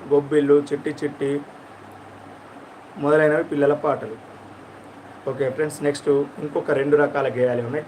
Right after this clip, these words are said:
చెప్పేసి కంప్లీట్ చేస్తాం. నెక్స్ట్ కను-, కరుణారస గేయాలు అంటే నిత్య జీవితంలో సుఖం కంటే దుఃఖమే ఎక్కువగా తారాసిల్లుతుంది.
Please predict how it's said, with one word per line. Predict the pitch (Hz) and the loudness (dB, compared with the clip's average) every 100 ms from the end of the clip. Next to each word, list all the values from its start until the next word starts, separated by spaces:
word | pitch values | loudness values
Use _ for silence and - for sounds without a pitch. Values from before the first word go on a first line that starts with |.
| - | -10
చెప్పేసి | 139 - 127 123 - | -10 -8 -8 -10 -12
కంప్లీట్ | 127 120 113 | -10 -6 -4
చేస్తాం. | 117 113 147 - - - - - - - | -6 -8 -16 -16 -20 -20 -20 -20 -16 -10
నెక్స్ట్ | 139 - 143 - | -6 -2 -2 0
కను-, | 143 156 151 - | -2 -2 -6 -2
కరుణారస | 151 165 175 165 160 | -2 2 4 4 2
గేయాలు | 160 143 117 104 104 139 | 2 2 0 -4 -8 -8
అంటే | 139 135 - - - - - | -4 -4 -4 -12 -20 -20 -12
నిత్య | 151 143 185 | -10 2 2
జీవితంలో | 170 175 170 165 156 147 151 - | 4 2 2 0 4 6 6 2
సుఖం | 151 165 165 | -4 -2 0
కంటే | 160 151 151 | 0 2 2
దుఃఖమే | 139 143 156 151 | 0 -4 -2 -2
ఎక్కువగా | 139 147 147 139 143 143 - - - - - - | -2 2 4 4 2 0 -8 -20 -20 -20 -14 -2
తారాసిల్లుతుంది. | 135 151 151 143 131 123 113 - | 2 2 2 0 -6 -8 -12 -12